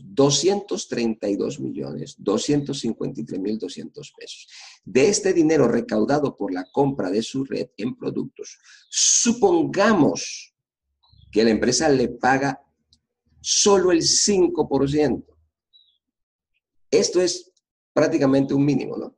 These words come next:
El cinco por ciento le va a pagar de esos doscientos treinta y dos millones doscientos cincuenta y mil doscientos. Usted se va a sorprender porque va a recibir en mucho el doce por ciento, el diez, el ocho, el siete, pero vamos a hablar de que se, de que recibiera sola-,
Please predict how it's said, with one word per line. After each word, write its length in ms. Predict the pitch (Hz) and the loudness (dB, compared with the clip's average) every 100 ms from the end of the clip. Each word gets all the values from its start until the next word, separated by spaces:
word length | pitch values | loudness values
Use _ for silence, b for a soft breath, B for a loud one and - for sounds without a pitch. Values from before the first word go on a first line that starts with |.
| - | -2
El 220 | 107 107 | 0 0
cinco 580 | - - 160 151 139 135 | -2 -2 -2 -2 -2 -4
por 240 | 107 101 | -4 -8
ciento 540 | - 113 98 76 - _ _ _ _ _ _ _ - | -4 -2 -2 -4 -10 _ _ _ _ _ _ _ -6
le 200 | 101 98 | 0 0
va 80 | 101 | 0
a 80 | |
pagar 260 | 107 107 101 | -2 -4 -2
de 80 | 107 | -4
esos 180 | - 104 | -6 -6
doscientos 480 | 92 - 90 104 | -6 -8 -8 -12
treinta 340 | - 90 87 82 | -8 -8 -8 -10
y 60 | |
dos 420 | 85 85 - - - | -10 -12 -14 -20 -10
millones 380 | 98 95 101 95 | -6 -2 -2 -4
doscientos 460 | 90 - 92 - - | -8 -6 -6 -6 -10
cincuenta 280 | 85 82 | -8 -6
y 40 | 85 | -4
mil 100 | - | -4
doscientos. 340 | - - - | -6 -8 -6
Usted 160 | 110 123 | -4 -2
se 140 | 143 | 0
va 80 | 143 | 0
a 20 | |
sorprender 680 | 139 139 135 123 117 175 170 b b b b _ _ _ _ | 0 -2 0 0 0 0 -2 b b b b _ _ _ _
porque 320 | - 117 - 104 | 0 0 4 2
va 140 | 110 | 4
a 60 | 117 | 2
recibir 580 | 120 - 98 107 117 | 2 2 4 4 4
en 60 | 104 | 2
mucho 420 | 104 135 139 156 - _ _ _ _ _ _ - | 2 2 0 -6 -6 _ _ _ _ _ _ -4
el 240 | 90 92 | 0 2
doce 260 | 101 117 - | 2 2 0
por 180 | - 110 | -2 -2
ciento, 460 | 135 151 139 139 143 _ _ _ _ | 0 0 -2 -12 -16 _ _ _ _
el 220 | 90 87 | -4 -2
diez, 500 | 95 147 139 - - _ | 0 2 2 -4 -12 _
el 180 | - - | -6 -2
ocho, 400 | 143 139 139 113 | 0 0 -2 -4
el 100 | 95 | -4
siete, 340 | 95 170 165 143 | 0 0 2 2
pero 180 | 156 180 | 2 2
vamos 240 | 196 156 | 2 0
a 40 | |
hablar 220 | 143 143 139 | 0 0 -2
de 100 | 143 | -4
que 100 | - | -6
se, 160 | - - | -8 -4
de 120 | 120 | -2
que 120 | 143 | 0
recibiera 420 | 135 139 160 156 | 0 2 2 0
sola-, 240 | 147 135 | -2 -2